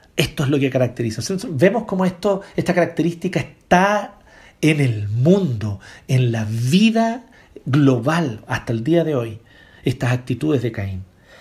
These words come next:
¿Qué es lo que nosotros podemos decir que ocurre entonces? Que él viene y entonces al escuchar lo que Dios le dice, al escuchar las maldiciones que están en el once y en el doce,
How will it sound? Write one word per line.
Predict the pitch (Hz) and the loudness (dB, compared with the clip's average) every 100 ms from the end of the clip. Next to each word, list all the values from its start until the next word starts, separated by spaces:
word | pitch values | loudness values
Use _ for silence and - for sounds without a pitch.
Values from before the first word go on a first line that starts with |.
| - - | -20 -6
¿Qué | - | -2
es | |
lo | 359 | 0
que | |
nosotros | 180 185 175 | 0 0 0
podemos | 175 151 143 131 | 2 2 2 0
decir | 127 143 | -2 -2
que | - | -4
ocurre | 135 - 139 131 | -4 0 0 0
entonces? | 123 135 123 - 110 - - - | -2 -2 -2 -4 -8 -10 -18 -2
Que | 131 | 2
él | 117 104 | 2 0
viene | 104 165 214 214 214 214 - - | 0 4 4 4 2 0 -4 -2
y | 143 | 2
entonces | 135 131 156 156 143 151 | 2 2 0 2 2 4
al | 139 | 4
escuchar | 131 147 127 - 220 | 2 -2 2 6 8
lo | 220 | 6
que | 214 | 2
Dios | 175 190 | 0 0
le | 175 165 | 2 0
dice, | 208 196 - 208 - | 0 2 4 4 2
al | - 151 | 2 2
escuchar | - 131 202 | 2 4 6
las | 196 151 | 6 4
maldiciones | 156 135 135 - 233 | 4 4 0 2 2
que | 233 | 2
están | 214 202 | 0 2
en | 185 | 2
el | 170 | 2
once | 208 - 190 | 0 2 2
y | |
en | 180 | 2
el | 170 160 | 0 2
doce, | 208 220 - 233 | 4 4 2 0